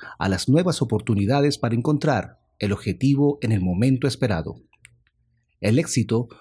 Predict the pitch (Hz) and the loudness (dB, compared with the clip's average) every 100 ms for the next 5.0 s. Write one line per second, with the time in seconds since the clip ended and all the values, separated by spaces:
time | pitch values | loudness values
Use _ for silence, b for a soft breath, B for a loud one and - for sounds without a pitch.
0 | B 127 180 - - 214 196 196 220 220 | B 2 4 2 0 0 0 0 0 0
1 | 117 104 101 90 90 - 92 87 - _ | 0 0 -4 -4 -4 -2 -2 -4 -8 _
2 | _ _ _ _ - 127 135 139 113 101 | _ _ _ _ -4 -4 -2 -2 0 0
3 | 127 120 131 110 - - 147 156 - 139 | 0 0 -2 -2 -4 -2 0 2 2 0
4 | 131 131 - 147 147 170 131 - 101 | 0 0 -2 -2 2 2 0 0 -2